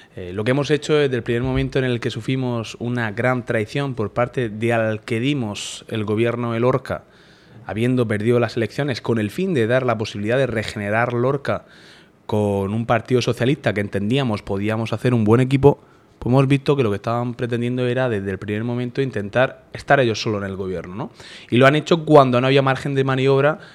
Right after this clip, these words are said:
para que el resto de fuerzas políticas pudiesen aplicar el correctivo oportuno. Por eso lo hacen un tres de marzo,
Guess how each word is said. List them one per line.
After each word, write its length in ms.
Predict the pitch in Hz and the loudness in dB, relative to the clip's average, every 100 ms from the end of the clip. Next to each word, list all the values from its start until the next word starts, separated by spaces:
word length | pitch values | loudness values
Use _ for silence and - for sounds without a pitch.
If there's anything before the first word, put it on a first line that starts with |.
| - | -4
para 200 | - 117 | 4 4
que 80 | 104 | 4
el 60 | 101 | 0
resto 240 | 110 - | -2 0
de 40 | 117 | 0
fuerzas 300 | 120 113 120 | 0 -2 -2
políticas 540 | 120 123 127 143 147 | 0 0 2 2 0
pudiesen 560 | - 113 110 107 123 - | 0 2 2 0 -4 -2
aplicar 360 | 117 113 104 117 | -2 0 0 2
el 140 | 123 | 0
correctivo 720 | 120 107 - - 110 117 113 - | -2 -6 -6 -4 -2 -2 -4 -8
oportuno. 640 | 104 95 - 110 95 85 - - - | -8 -8 -6 -8 -8 -12 -20 -20 -8
Por 100 | 107 | -4
eso 180 | 101 120 | 0 4
lo 100 | 117 | 4
hacen 340 | - 143 160 - | 4 0 -2 0
un 260 | 151 160 123 | 2 2 0
tres 360 | 120 113 107 | -2 -2 -2
de 120 | 107 | -4
marzo, 460 | 101 98 - 139 | -2 -4 -6 -8